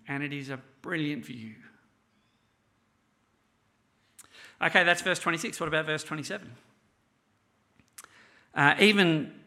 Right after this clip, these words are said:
uh, by its poetic arrangement, it kind of stands out, doesn't it? Uh, I'm not really big into poetry. I don't know if you are. I'm not. I can kind of follow the rhythm and rhyme of Doctor Seuss. But beyond that, I, I find it quite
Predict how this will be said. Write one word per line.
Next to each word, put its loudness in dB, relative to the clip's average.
uh, -2
by 6
its -2
poetic 2
arrangement, 0
it -12
kind -4
of -6
stands -2
out, 0
doesn't -8
it? -10
Uh, -4
I'm -2
not 0
really -2
big -6
into -2
poetry. -4
I -20
don't -14
know -12
if -18
you -14
are. -10
I'm -14
not. -10
I -6
can -12
kind -14
of -18
follow -6
the -12
rhythm -10
and -10
rhyme -10
of -18
Doctor -12
Seuss. -12
But -2
beyond -2
that, -2
I, -2
I -2
find -6
it -12
quite -6